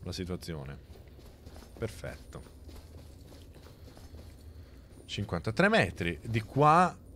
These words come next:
si accorciano le distanze? Fammi vedere. Trentasette, ottimo.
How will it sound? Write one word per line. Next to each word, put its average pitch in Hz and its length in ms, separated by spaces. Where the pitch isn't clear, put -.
si - 160
accorciano 147 480
le 131 60
distanze? 156 760
Fammi 107 320
vedere. 76 600
Trentasette, 170 720
ottimo. 160 520